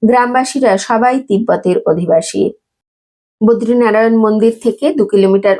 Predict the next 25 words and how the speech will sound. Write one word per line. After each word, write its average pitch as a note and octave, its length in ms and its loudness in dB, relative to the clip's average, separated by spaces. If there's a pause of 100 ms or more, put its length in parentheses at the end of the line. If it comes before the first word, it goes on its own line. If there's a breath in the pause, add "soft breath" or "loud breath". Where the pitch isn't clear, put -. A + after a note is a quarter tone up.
উত্তরে C4 440 0
রয়েছে A#3 420 0
একটি F3+ 300 -4
শিলা, D#3+ 420 -2 (340)
নাম G3+ 220 2 (180)
গৌড়পাদ G3+ 640 0
শিলা। F3 400 -2 (600)
এটি A#3 260 2
অলকানন্দার A#3 800 2
বাম F#3+ 300 0
তীরে F#3+ 260 0
অবস্থিত D#3+ 480 -4 (440)
এবং G3+ 300 2
সুখদেবের G3+ 640 0
শিষ্য - 340 -2 (540 soft breath)
গৌড়পাদের A3+ 640 0 (200)
আসন G3+ 440 0
বলে F#3 240 2
পরিচিত। D#3 500 -4 (640)
গৌড়পাদ B3+ 540 2 (140)
এখানে A3+ 380 0
বসেই G#3 420 0
মান্ডুক্য F#3+ 500 -2 (180)
উপনিষদের G3 680 0 (500)
কারিকা G#3+ 420 0